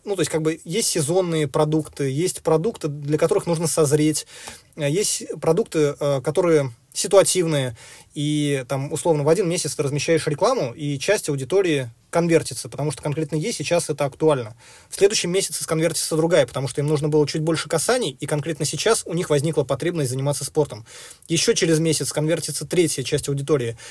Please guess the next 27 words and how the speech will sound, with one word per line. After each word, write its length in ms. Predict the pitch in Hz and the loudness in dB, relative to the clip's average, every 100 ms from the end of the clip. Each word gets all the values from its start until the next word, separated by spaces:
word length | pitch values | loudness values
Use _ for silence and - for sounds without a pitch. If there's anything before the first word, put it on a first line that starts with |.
| - | -8
Тут 140 | 208 | -6
также 240 | - 175 151 | 0 0 0
не 60 | 151 | -2
стоит 300 | - 170 - | -2 -4 -4
пренебрегать 480 | 143 139 143 151 | -2 0 0 0
фактом, 400 | - 220 - 156 | 2 -2 -2 -6
что 420 | 135 - 151 151 135 | -6 -2 2 2 4
аудитория 440 | 165 156 156 190 | 4 4 6 6
у 20 | |
блогеров 320 | 151 156 147 139 | 6 4 4 2
тоже 160 | 139 | 2
растет. 400 | 143 - 131 - - | 2 0 -4 -6 -6
Ну, 100 | 180 | -2
то 80 | |
есть 100 | 160 | 0
мы 140 | 175 165 | 0 -2
стараемся 340 | - 170 151 | 2 0 0
все-таки 280 | - 160 156 | -2 -4 -2
заходить 340 | 143 170 254 | 0 0 0
к 60 | - | -4
тем, 420 | - 185 151 127 | 0 0 0 -4
кто 180 | 117 156 | 0 0
не 100 | 147 | 0
стагнирует, 460 | 139 170 262 180 123 | 2 2 4 2 0
а 60 | |
кто 120 | - | 2
растет. 360 | 160 147 139 117 | 2 2 -4 -6